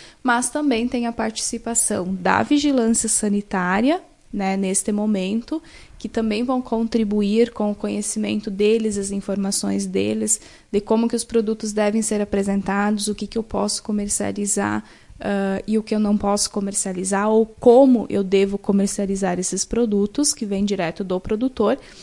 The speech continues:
e terá também a participação do Sistema de Inspeção Municipal, que traz a mesma abordagem dentro da área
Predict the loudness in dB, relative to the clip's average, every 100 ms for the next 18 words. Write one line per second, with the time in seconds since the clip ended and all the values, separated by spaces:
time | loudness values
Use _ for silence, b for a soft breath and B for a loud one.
0 | B B B -6 -2 0 0 2 2 2
1 | 0 -2 -4 -4 -6 -4 -4 -2 -2 -2
2 | -2 -4 -6 -4 -4 -4 -6 -6 -6 -4
3 | -2 -2 -2 -2 -2 2 2 2 -4 -20
4 | -20 -20 -20 -20 -8 -2 0 4 4 4
5 | 2 0 -2 -2 -2 0 0 0 0 0
6 | 0 0 2 2 0 0 -2 -2 -2 -2
7 | 0 0 0